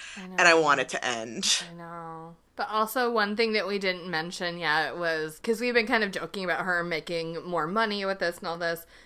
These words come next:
Speaker 1: but one thing that we didn't mention that is cool is that Stephenie Meyer supports women directors and other women writers in her work, and that's pretty cool.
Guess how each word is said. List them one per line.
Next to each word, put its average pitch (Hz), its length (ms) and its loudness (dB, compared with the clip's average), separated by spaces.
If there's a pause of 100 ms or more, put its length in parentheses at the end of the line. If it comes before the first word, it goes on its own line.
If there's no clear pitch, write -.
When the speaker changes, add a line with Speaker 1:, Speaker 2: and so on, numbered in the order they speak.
(180)
Speaker 1:
but 180 200 4
one 196 200 2
thing 190 240 0
that 180 120 2
we 185 100 -2
didn't 185 220 -4
mention 190 340 -2
that 170 120 2
is 165 160 2
cool 240 380 0
is 175 160 0
that 170 160 -2
Stephenie 170 360 -4
Meyer 160 520 0
supports 175 1000 2
women 175 440 -4
directors 226 520 0
and 202 80 -4
other 170 260 0
women 160 280 -2
writers 185 1000 -2 (100)
in 175 200 -12
her 170 180 -4
work, 175 540 -2
and 156 500 -6 (220)
that's 165 180 -8
pretty 185 240 -8
cool. 151 560 -6